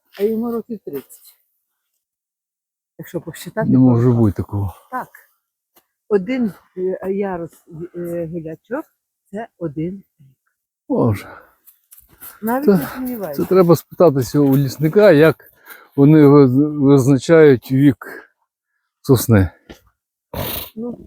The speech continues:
Speaker 2: Мабуть,
Speaker 1: бачиш,
Speaker 2: що він знає
Speaker 1: я
Speaker 2: щось.
Speaker 1: тобі не, е, цей, я тобі це
Speaker 2: Мабуть, що якось по, по об'єму, бо у нього такі, такі, к-, як він, ем, для, для заміру товщини.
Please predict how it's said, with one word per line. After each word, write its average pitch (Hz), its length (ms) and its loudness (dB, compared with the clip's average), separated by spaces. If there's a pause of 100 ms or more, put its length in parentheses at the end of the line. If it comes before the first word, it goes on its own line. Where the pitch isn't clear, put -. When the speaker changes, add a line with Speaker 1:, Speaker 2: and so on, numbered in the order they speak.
Speaker 2:
Мабуть, 143 240 2
Speaker 1:
бачиш, 127 100 -4
Speaker 2:
що 143 120 6
він 143 200 6
знає 123 320 4
Speaker 1:
я 95 60 0
Speaker 2:
щось. 98 360 -8
Speaker 1:
тобі 233 160 -18
не, 233 60 -16
е, 202 600 -12 (140)
цей, 165 100 -10 (240)
я 202 60 -14
тобі - 120 -12 (200)
це - 100 -14
Speaker 2:
Мабуть, 175 300 4
що 180 140 4
якось 165 320 4
по, 160 600 4
по 156 160 4
об'єму, 156 500 4
бо 131 220 4
у 143 80 6
нього 165 240 4
такі, 147 420 2 (680)
такі, 156 500 4 (580)
к-, 139 120 -4
як 143 400 4
він, 120 320 0
ем, 117 400 -4 (760)
для, 135 640 4 (180)
для 147 160 6
заміру 170 580 6 (760)
товщини. 151 600 2